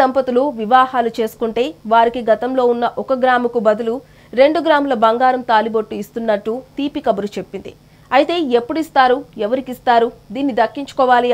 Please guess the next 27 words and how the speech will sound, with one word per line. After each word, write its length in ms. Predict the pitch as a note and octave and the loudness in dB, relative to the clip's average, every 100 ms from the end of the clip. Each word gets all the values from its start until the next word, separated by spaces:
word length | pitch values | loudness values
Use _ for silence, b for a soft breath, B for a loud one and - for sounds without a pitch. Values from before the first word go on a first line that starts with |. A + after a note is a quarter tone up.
| G#3+ | 0
అంటే 180 | A3+ F3+ - B3 | -2 -6 -4 -4
ఏం 80 | C#4+ D4 | -2 2
చేయాలి, 360 | A#3+ A3+ A3+ A#3+ b b b A#3 | 4 4 0 -8 b b b 2
అన్నింటికీ 480 | C#4+ D#4+ C#4 C4 C4+ | 2 0 -2 -4 -2
క్లారిటీ 340 | C4 A3+ A3 C4+ A#3 | 4 4 4 -2 -6
ఇచ్చింది 280 | - G#3 A#3 | -6 -6 -6
టీటీడీ. 320 | G#3+ - - - - | -10 -14 -20 -20 0
సనాతన 420 | D4 C#4+ E4 F4 D#4+ | 4 6 6 4 0
హైందవ 320 | C4 B3 D4 D4+ A#3 | 0 0 2 2 4
ధర్మ 180 | A3+ C4+ B3 | 2 2 0
ప్రచారాన్ని 520 | A3+ C#4 B3+ A#3+ A#3 A3+ | 0 4 4 4 0 -2
కొనసాగించడంలో 800 | G#3+ G#3+ A#3 A#3 A#3 A3+ A3 A3 G#3 | -4 0 0 0 -8 -6 -2 -4 0
భాగంగా 360 | G#3 G#3+ A3+ A#3 - b b b A#3+ | 0 0 0 0 -2 b b b 0
ఈ 40 | B3 | 4
ఏడాది 300 | B3 A#3 B3+ D4 | 6 4 4 0
మే 100 | B3 C4 A#3 A3+ | 4 4 2 -2
ఇరవై 180 | A#3+ C#4 | 2 4
ఎనిమిదవ 320 | A#3 B3 C4+ B3 | 2 0 -2 0
తేదీన 320 | A#3 G#3+ A3+ G#3+ A#3+ - | 0 2 2 0 0 0
కళ్యాణమస్తు 680 | B3 C4 D4+ D4 C4 B3 B3 B3 | 2 2 2 0 0 -2 -6 -4
సామూహిక 500 | B3 A3 A#3 A#3+ A3+ A#3 G#3+ | 0 0 2 -4 0 -2 0
వివాహాలు 460 | G#3+ G#3+ A3+ A3 G3+ | -2 0 0 -4 -2
చేయాలని 460 | G#3+ A3+ A3+ G#3 B3+ b b b | 0 2 2 0 -6 b b b
టీటీడీ 380 | - C4+ C4+ A3 B3 | -8 -6 -4 -4 -2
నిర్ణయించింది. 640 | G#3 G#3+ G3+ E3+ - F3+ - b b b D4 | -2 -2 -6 -6 -10 -14 -16 b b b -2
ఈ 20 | D4+ | 6
కళ్యాణమస్తులో 720 | C#4 D#4 E4 D4+ C4 C4 B3 | 6 6 2 2 0 0 0